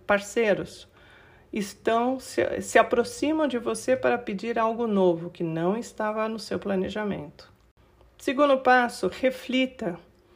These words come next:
Utilize a técnica de três segundos. Isso vai ocorrer de uma forma muito rápida.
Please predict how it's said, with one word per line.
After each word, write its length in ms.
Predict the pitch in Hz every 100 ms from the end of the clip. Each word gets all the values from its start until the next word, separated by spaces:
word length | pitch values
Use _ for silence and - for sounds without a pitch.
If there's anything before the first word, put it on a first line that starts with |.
| - - _
Utilize 540 | 240 - 269 302 302
a 100 | 269
técnica 640 | 254 254 262 262 254 254 233
de 140 | 240
três 440 | - 254 269 302
segundos. 920 | - 320 233 240 240 208 156 - - - _ - - _
Isso 200 | - 277
vai 200 | 302 302
ocorrer 440 | 294 262 254 277
de 80 | 262
uma 160 | 254 240
forma 400 | - 269 277 240
muito 420 | 233 262 330 415
rápida. 640 | 427 196 160 - - -